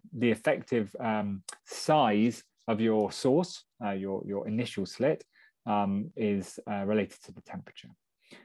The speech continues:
Um, so you can, by cooling it, you make a coherent source of particles. Um, so there's lots of problems with this, um, uh, just beyond decoherence, um, which is a massive problem.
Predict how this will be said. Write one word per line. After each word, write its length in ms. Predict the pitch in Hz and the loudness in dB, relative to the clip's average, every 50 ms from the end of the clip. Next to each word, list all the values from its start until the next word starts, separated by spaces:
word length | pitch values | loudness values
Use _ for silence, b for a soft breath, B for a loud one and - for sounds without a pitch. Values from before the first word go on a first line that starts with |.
| B _ _ | B _ _
Um, 260 | 110 98 92 92 90 85 | -4 -4 -4 -4 -6 -6
so 160 | - - 101 | -4 -2 -2
you 180 | 95 95 92 92 - | -2 -2 -4 -6 -6
can, 260 | - 95 92 92 92 - - | -8 -6 -6 -6 -8 -8 -6
by 160 | - 104 98 | -6 -6 -4
cooling 380 | - - - 127 117 104 101 98 | -2 0 2 4 4 4 0 -2
it, 80 | - | -4
you 120 | 78 101 95 | -6 -6 -6
make 200 | 98 92 - - | -6 -6 -6 -8
a 100 | 95 92 - | -8 -8 -8
coherent 540 | - - 113 104 85 95 101 98 95 98 - | -4 -4 -4 -2 -2 -2 -4 -4 -4 -6 -8
source 360 | - - - 92 92 - - | -8 -8 -8 -8 -8 -10 -14
of 100 | - - | -18 -18
particles. 600 | - - 107 - - - - - - - - - _ _ _ _ _ _ _ _ _ _ _ _ _ _ _ _ _ _ _ _ _ _ _ _ B B B B B B _ _ _ | -18 -18 -18 -20 -20 -20 -18 -18 -16 -16 -18 -20 _ _ _ _ _ _ _ _ _ _ _ _ _ _ _ _ _ _ _ _ _ _ _ _ B B B B B B _ _ _
Um, 120 | 170 170 | 2 4
so 120 | 156 - 196 | 6 8 8
there's 160 | 196 175 147 | 8 8 8
lots 200 | 196 214 208 143 | 8 6 6 4
of 100 | 160 - | 0 2
problems 420 | - 165 165 156 170 170 175 165 | 2 4 4 6 4 4 4 2
with 120 | 165 160 139 | 2 2 2
this, 340 | 156 156 156 - - - - _ _ _ _ _ _ | 2 2 2 -2 -10 -18 -20 _ _ _ _ _ _
um, 520 | 135 135 127 127 123 120 117 120 117 113 - _ _ _ _ _ | 0 2 2 4 2 0 0 -2 -6 -8 -12 _ _ _ _ _
uh, 360 | - 120 117 113 113 110 110 113 | 0 0 0 2 0 -2 -2 -4
just 260 | 110 - 135 - - | -2 -4 -4 0 4
beyond 400 | - 120 120 131 135 135 127 - | 4 6 6 6 4 2 0 0
decoherence, 840 | - 143 135 - 143 135 123 143 143 139 139 139 139 - - - - - | 0 0 2 2 0 2 2 4 4 4 4 2 0 -4 -10 -14 -14 -8
um, 380 | 123 113 107 107 101 101 101 104 | -4 -4 -2 -2 -2 -4 -4 -4
which 200 | 107 110 113 - | -4 -6 -6 -6
is 100 | 104 95 | -6 -6
a 40 | 107 | -4
massive 360 | 104 113 104 104 - 120 113 | -2 -2 -4 -2 -4 -6 -4
problem. 420 | - - 113 113 117 113 117 120 | -2 -2 0 0 0 0 -2 -4